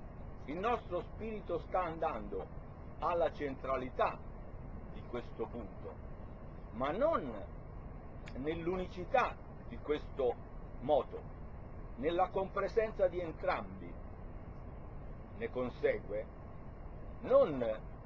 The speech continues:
un accentramento che, giunti al centro, elimini ogni cosa, ma semplicemente quella premessa negativa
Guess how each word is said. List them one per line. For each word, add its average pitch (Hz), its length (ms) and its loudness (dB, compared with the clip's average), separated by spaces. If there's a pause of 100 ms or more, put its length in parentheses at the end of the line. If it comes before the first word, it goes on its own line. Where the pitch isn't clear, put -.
(300)
un 160 400 0
accentramento 151 1120 4
che, 151 200 -2 (800)
giunti 175 440 2
al 139 160 6
centro, 135 520 2 (1080)
elimini 160 680 -2 (280)
ogni 135 260 4
cosa, - 380 -2 (1080)
ma 214 300 4 (420)
semplicemente 165 1200 2 (320)
quella 208 320 12
premessa 170 720 0 (380)
negativa 139 720 2